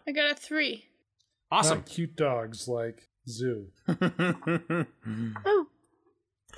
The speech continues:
Speaker 2: You, uh, succeed with style on that.
Speaker 1: Succeeded
Speaker 2: So
Speaker 1: with style?
Speaker 2: Yeah. So describe what happens and, you know, how you actually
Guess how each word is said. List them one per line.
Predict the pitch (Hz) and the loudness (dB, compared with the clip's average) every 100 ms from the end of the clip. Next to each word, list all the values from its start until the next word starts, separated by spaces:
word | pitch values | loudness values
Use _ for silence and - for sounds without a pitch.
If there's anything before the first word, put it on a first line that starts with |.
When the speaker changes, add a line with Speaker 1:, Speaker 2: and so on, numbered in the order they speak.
| - - | -20 -6
Speaker 2:
You, | 127 185 220 220 - | 2 4 4 2 0
uh, | 135 135 | -4 0
succeed | - 156 - 160 156 | 0 2 2 2 2
with | 131 131 | 2 2
style | - - 117 110 78 - - | 2 2 2 2 0 -6 -4
on | 110 | -2
that. | 87 76 - - | -2 -4 -6 -8
Speaker 1:
Succeeded | - - 294 - - 285 302 370 | -8 -6 -6 -4 -2 2 4 4
Speaker 2:
So | 349 269 | 4 4
Speaker 1:
with | 107 | 2
style? | - - 240 247 330 508 554 - - _ - _ _ | 0 -4 -6 -2 2 6 6 4 -2 _ -20 _ _
Speaker 2:
Yeah. | - 127 180 277 117 - - - | -6 0 2 4 0 -2 -10 -8
So | - 160 147 147 135 | -2 4 4 4 2
describe | 135 - 156 | 0 2 2
what | 190 | 2
happens | 139 135 151 180 - - - - | 2 0 0 -2 -2 -6 -14 -6
and, | 135 139 139 131 135 127 - - | 0 2 2 2 0 -4 -10 -6
you | 131 | -2
know, | 123 117 | 0 0
how | 123 127 127 127 | 2 2 2 0
you | 120 120 | -2 -2
actually | 120 117 - 123 110 | -2 -4 -4 -2 -2